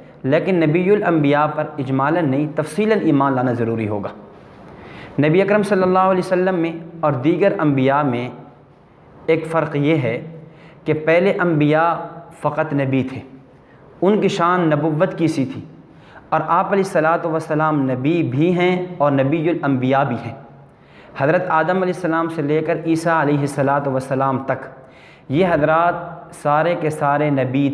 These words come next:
थे और आप अलैहिस्सलातु वस्सलाम नबी भी हैं, नबीउल अम्बिया भी हैं। नबी में और नबीउल अम्बिया में क्या फ़र्क है?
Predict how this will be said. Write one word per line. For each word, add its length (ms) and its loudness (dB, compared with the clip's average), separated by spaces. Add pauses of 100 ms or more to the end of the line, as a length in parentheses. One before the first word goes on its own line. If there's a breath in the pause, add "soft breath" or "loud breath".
थे 140 0 (760 loud breath)
और 80 2
आप 300 0
अलैहिस्सलातु 600 0
वस्सलाम 540 0
नबी 420 2
भी 280 0
हैं, 440 0
नबीउल 500 2
अम्बिया 420 4
भी 140 -4
हैं। 180 -10 (1080 loud breath)
नबी 400 4
में 260 0
और 120 0
नबीउल 440 2
अम्बिया 380 2
में 180 0
क्या 180 0
फ़र्क 260 -8
है? 160 -18